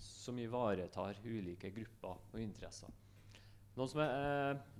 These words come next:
to forskere som, eh, heter Almond og Ver-, Verba, Verba, snakket jo om en form for politisk kultur som, eh,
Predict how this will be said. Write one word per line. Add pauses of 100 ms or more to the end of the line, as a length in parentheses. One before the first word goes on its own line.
to
forskere (100)
som, (260)
eh,
heter (400)
Almond
og
Ver-, (140)
Verba, (260)
Verba, (720)
snakket
jo
om
en
form
for (300)
politisk
kultur (260)
som,
eh,